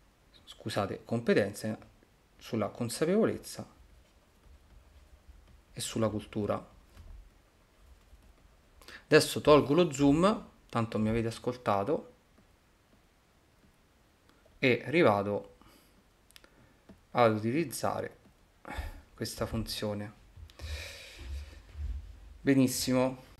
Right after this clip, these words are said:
Allora, la competenza, adesso cerchiamo di dare una spiegazione ad ognuna di esse. Una spiegazione sintetica per dare comunque una idea di massima delle otto competenze chiave europee.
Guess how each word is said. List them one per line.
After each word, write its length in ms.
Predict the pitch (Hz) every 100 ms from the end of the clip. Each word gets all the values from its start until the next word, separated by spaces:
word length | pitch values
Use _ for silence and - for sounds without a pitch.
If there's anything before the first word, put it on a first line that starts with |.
| - - - - - - -
Allora, 520 | 170 127 117 120 - - - - - -
la 200 | - 151
competenza, 880 | 165 165 196 262 254 143 120 - -
adesso 400 | 143 202 208 135
cerchiamo 420 | 120 135 185 196
di 360 | 139 127 123 - - - - - - _
dare 280 | 131 135 127
una 160 | 127
spiegazione 840 | 117 - 131 143 - 117 110 117
ad 140 | - 120
ognuna 500 | 117 113 110 110 -
di 180 | 117 107
esse. 420 | 98 - - 107 - _ -
Una 100 | - - -
spiegazione 580 | - 147 143 - 120
sintetica 760 | 127 214 214 101 - 104 120 - - - _
per 200 | - -
dare 260 | 110 110
comunque 560 | 110 117 113 117 110 - - - - _
una 560 | 127 123 120 117 113 -
idea 260 | - 123 139
di 140 | 151
massima 500 | 151 98 - - 113
delle 240 | 110 110 117
otto 280 | 117 117 117
competenze 560 | 120 147 113 101 135
chiave 340 | 107 98 104 -
europee. 540 | 123 107 104 98 -